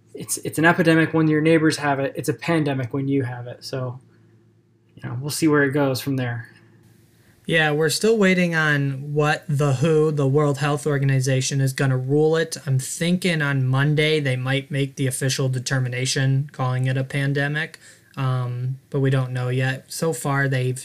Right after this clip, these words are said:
Speaker 2: they've held back from calling it that.
Speaker 1: I,
Speaker 2: Um,
Speaker 1: I think a lot of that will depend on, uh, the United States' response, because you really still only see it in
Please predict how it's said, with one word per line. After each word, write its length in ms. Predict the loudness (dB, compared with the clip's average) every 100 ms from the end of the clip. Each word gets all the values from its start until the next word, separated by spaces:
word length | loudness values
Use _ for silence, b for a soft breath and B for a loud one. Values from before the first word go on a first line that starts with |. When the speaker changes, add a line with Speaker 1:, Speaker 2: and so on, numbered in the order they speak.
| -6
Speaker 2:
they've 340 | -2 -2 -6 _
held 320 | -6 -2 -2 -2
back 260 | -6 -6
from 200 | -6 -8
calling 420 | -6 -6 -2 -2
it 160 | -2 -2
that. 320 | -2 -2 -4 B B B B B -6
Speaker 1:
I, 180 | -4
Speaker 2:
Um, 280 | -4 -4 -6 -4
Speaker 1:
I 140 | -6
think 300 | -2 -2 2
a 60 | 2
lot 280 | 2 0 0
of 40 |
that 120 | -2 -2
will 100 | -4
depend 380 | -4 -4 -4
on, 300 | -4 -4 -6 -12 b b b -10
uh, 200 | -6 -6 -2
the 80 | 0
United 380 | 2 0 -2
States' 420 | -2 -4 -4 -4 -6
response, 360 | -4 -4 -4
because 300 | -6 -4 -4
you 140 | -4 2
really 260 | 4 4
still 280 | 0 0 0 0
only 160 | 0 -2
see 220 | -2 -2
it 140 | -2
in 160 | -4